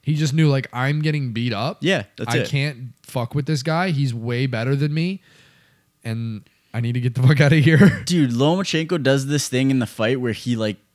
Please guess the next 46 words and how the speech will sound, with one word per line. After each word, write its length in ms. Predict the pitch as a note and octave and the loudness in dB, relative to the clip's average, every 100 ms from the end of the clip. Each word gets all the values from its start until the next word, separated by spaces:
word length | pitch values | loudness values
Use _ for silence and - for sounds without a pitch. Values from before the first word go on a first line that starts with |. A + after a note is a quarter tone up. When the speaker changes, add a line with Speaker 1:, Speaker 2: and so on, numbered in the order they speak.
| _ | _
Speaker 2:
hits 360 | _ C#3 C3+ - | _ 0 0 0
him. 220 | F3+ A#3 - | -4 -4 -8
Speaker 1:
Yeah. 240 | B2 G2+ - _ | -8 -8 -10 _
Speaker 2:
And 120 | B2 D3+ | 0 2
then 80 | D3+ | 2
he, 160 | D#3 | 0
like, 200 | C#3+ C3 | -2 -6
steps 420 | - E3+ C#3+ - | -8 -6 -6 -6
out 260 | D3 C#3 D#3+ | -6 -4 -4
and 160 | C#3+ C3 | -4 -4
comes 280 | D3 C#3+ C3 | -2 0 0
in 140 | C#3 | -2
again 220 | A2 F2+ | -4 -6
and 60 | G2 | -6
just 120 | G#2 | 0
Speaker 1:
Right. 100 | C3+ | 2
Speaker 2:
bang, 80 | C#3+ | 4
bang, 100 | C3+ | 2
bang. 180 | B2+ - | -2 -2
And 140 | A#2 | -2
I'm 120 | C3 C3 | 0 0
like, 240 | A2+ - _ - | -2 -6 _ -4
"Oh 400 | D3+ F3+ G#3+ G3 F#3 | 0 2 0 -4 -6
my 220 | C3 A2+ | -4 -4
goodness." 680 | G#2 G#2 C3 D3+ C#3 F#2 F#2 | -6 -4 0 0 0 -4 0
Speaker 1:
Well, 100 | D3+ | 0
Speaker 2:
And 80 | C#3 | 2
then 80 | |
he 80 | C#3 | 0
hit 100 | C#3+ | -2
him 100 | C#3+ | -4
with 120 | B2+ | -6
three 240 | - C3+ C3+ | -8 -6 -4
uppercuts 440 | C3+ A#2 A2 G2 | -6 -8 -8 -8
in 60 | G2+ | -8
a 60 | |
row. 180 | G#2 G2 - | -10 -10 -4
Speaker 1:
I 100 | D#3 | -2
watched 500 | C#3 C3 D#3 F#3+ - | 0 0 -2 -2 -2
a 80 | B2+ | 0
whole 240 | B2+ B2+ | 2 2
breakdown 680 | A2+ A2 A#2+ C#3 B2 A#2 A2 | 0 -2 -4 -4 -2 -2 -2
of 100 | G#2 | -2
how 320 | G#2 A#2 A#2+ | 0 0 0
he 120 | A#2 | -2
fights. 600 | G#2 - A#2 A2 G2 - | -6 -4 -4 -4 -6 -10